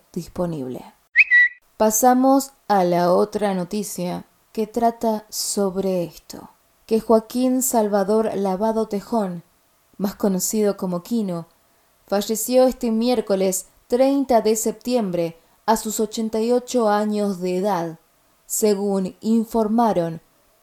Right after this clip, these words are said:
medios de comunicación argentinos.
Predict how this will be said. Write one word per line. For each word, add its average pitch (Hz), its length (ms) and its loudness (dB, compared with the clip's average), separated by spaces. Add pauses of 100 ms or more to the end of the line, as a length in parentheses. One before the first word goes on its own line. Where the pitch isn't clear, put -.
medios 214 680 0
de 190 100 2
comunicación 180 800 -2
argentinos. 170 920 -8